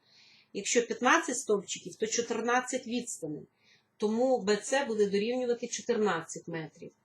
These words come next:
Далі знайдемо С Д, бічну сторону нашої трапеції. Для цього ми проведемо ще одну висоту з вершини Б Б Аш. У нас утворився H Б Ц М прямокутник, тому H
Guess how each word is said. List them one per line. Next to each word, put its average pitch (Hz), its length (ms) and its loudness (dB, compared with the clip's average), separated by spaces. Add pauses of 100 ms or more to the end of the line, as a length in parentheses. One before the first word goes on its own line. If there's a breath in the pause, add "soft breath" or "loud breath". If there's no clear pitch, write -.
(1160)
Далі 294 520 6 (100)
знайдемо 240 800 2 (920)
С 247 180 4
Д, 220 200 2
бічну 202 340 -2
сторону 180 460 0
нашої 170 380 -4
трапеції. 175 600 -8
Для 208 120 0
цього 294 320 -4
ми 262 60 -2
проведемо 233 520 -2
ще 233 260 -2
одну 185 220 -4
висоту 180 460 -8
з 175 120 -12
вершини 170 640 -6 (380 soft breath)
Б 226 380 0
Б 302 120 0
Аш. 294 500 2 (460)
У 214 80 -4
нас 226 260 -2
утворився 214 640 0
H 196 260 0
Б 185 220 0
Ц 190 340 -4
М 175 360 -2
прямокутник, 190 1000 -2 (480 soft breath)
тому 214 240 4
H - 400 -2